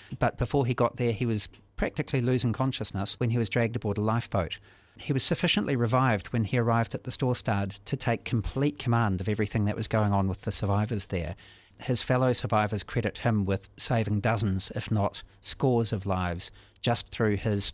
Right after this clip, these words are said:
sheer mastery of the situation. He directed resuscitation, he directed the revival of people who were hypothermic,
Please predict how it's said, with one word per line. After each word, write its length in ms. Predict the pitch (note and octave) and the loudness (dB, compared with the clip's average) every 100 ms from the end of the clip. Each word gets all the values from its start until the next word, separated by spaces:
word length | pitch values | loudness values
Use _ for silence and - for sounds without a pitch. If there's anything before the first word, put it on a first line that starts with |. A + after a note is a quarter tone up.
| - | -4
sheer 280 | - - A#2+ | -2 2 2
mastery 540 | G2+ G#2+ A2+ - G#2+ F#2 | 2 2 0 -2 -2 -2
of 80 | - | -2
the 80 | - | -6
situation. 680 | F#2 - G#2 G2+ - E2 - - - - | -6 -4 -2 0 0 -4 -8 -18 -20 -6
He 120 | B2+ | -2
directed 420 | A#2+ A#2+ - G#2+ | 2 0 0 -4
resuscitation, 1000 | A2 - C3 - - B2 A#2+ C3 A#2+ A#2 | -4 -2 -2 -2 -2 0 2 2 2 0
he 160 | - A#2+ | -2 -2
directed 520 | A2 A2 - G#2+ G2 | 0 0 -2 -4 -2
the 260 | - G#2 G2+ | 0 0 0
revival 520 | G#2+ A#2 A#2+ A#2 G#2+ | 0 2 2 0 -2
of 120 | - | -2
people 300 | A#2+ - G#2+ | -4 -2 -2
who 140 | A2 | 0
were 80 | G2+ | 0
hypothermic, 640 | G#2+ G2+ - - A2+ A2+ | 0 -2 -2 0 2 0